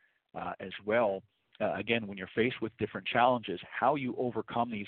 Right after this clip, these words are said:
challenges and handle these challenges are gonna make you ultimately a better person.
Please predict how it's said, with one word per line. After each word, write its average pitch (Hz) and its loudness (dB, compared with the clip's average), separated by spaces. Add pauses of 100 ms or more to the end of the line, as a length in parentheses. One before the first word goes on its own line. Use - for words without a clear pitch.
challenges 107 0
and 90 -12
handle 160 0
these 104 -4 (100)
challenges 92 -4 (480)
are 107 8
gonna 98 -2
make 101 -2
you 104 0
ultimately 101 -2
a 92 -10
better 90 0
person. 110 2